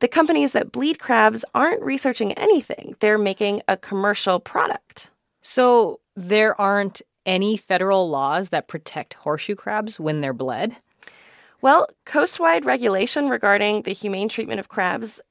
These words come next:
Speaker 1: that's actually virtually non-existent or unenforced. The Atlantic States Marine Fisheries Commission that I spoke to you about earlier,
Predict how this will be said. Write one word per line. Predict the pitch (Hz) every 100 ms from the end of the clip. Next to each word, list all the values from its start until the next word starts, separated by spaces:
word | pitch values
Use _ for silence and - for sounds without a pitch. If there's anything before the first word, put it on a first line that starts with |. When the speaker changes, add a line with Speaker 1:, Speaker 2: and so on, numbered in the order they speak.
| -
Speaker 1:
that's | 226 277
actually | 311 - 339 302
virtually | 233 226 240 226
non-existent | 202 190 254 208 185 185 269 320 - - _ _
or | 202 214 220 -
unenforced. | 208 190 185 - - - - - - _ _ _ _ _ _
The | 226
Atlantic | 214 247 277 -
States | 254 247 -
Marine | 233 214
Fisheries | 214 220 233 214 -
Commission | 208 190 202 190 196 -
that | 196
I | 190 185
spoke | - - 202 -
to | 202
you |
about | 185 180 -
earlier, | 208 240 247 233